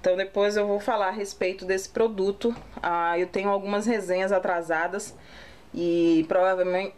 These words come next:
provavelmente eu farei junto com esse outro produto. E também me enviou esse reparador de pontas que eu já usei e gosto muito. Ele é fa-, ele é bem prático assim, ótimo pra carregar na bolsa, ó. Ele tem esse biquinho dosador.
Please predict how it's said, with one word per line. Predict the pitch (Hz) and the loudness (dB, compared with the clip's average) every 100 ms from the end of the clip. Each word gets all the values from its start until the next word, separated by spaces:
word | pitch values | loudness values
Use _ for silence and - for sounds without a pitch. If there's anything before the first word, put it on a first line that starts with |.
| - | -2
provavelmente | 208 226 214 190 196 190 190 214 | 0 2 0 2 0 0 -2 -2
eu | 220 | -2
farei | 220 190 190 | 0 0 0
junto | 208 180 175 185 | 0 -2 -2 -4
com | - 165 | -6 -4
esse | 160 - | -4 -2
outro | 170 165 | -2 -2
produto. | - 196 180 135 131 - - - 196 | -2 -2 -2 -4 -6 -16 -20 -12 -6
E | |
também | 214 254 254 | -2 0 2
me | 269 | 2
enviou | 277 294 247 | 2 2 2
esse | 262 269 | 0 -2
reparador | 277 262 247 226 240 | 0 2 0 2 0
de | 262 | 0
pontas | 277 226 190 220 240 | -4 -2 -2 0 -2
que | - | -2
eu | 214 | -2
já | 208 190 | 2 0
usei | 190 175 175 | 0 0 2
e | 185 | 2
gosto | 180 190 233 | 2 0 -2
muito. | 226 170 180 190 180 | 0 0 0 -2 -2
Ele | 185 | 0
é | 180 - - | -2 -6 -6
fa-, | 165 - | -4 -2
ele | 175 180 | 0 0
é | |
bem | 180 233 | 0 -2
prático | 254 196 220 - 165 | -2 -2 -2 -2 -4
assim, | 175 - 202 262 - - - - - - - | -4 -4 -2 -2 -6 -20 -20 -20 -20 -10 0
ótimo | 185 233 254 214 | 2 2 -2 0
pra | 202 | -2
carregar | 196 214 196 180 202 | -2 -2 0 0 0
na | 175 | -2
bolsa, | 160 180 254 269 170 | 0 0 2 0 -2
ó. | 160 214 | -2 -4
Ele | 165 160 | -6 -6
tem | 160 170 165 | -4 -2 -2
esse | 170 - 170 160 | -4 -4 -6 -4
biquinho | 156 165 - 196 214 202 | -4 -6 -2 -2 -2 -4
dosador. | 175 165 160 151 151 180 220 | 0 2 2 0 0 0 -2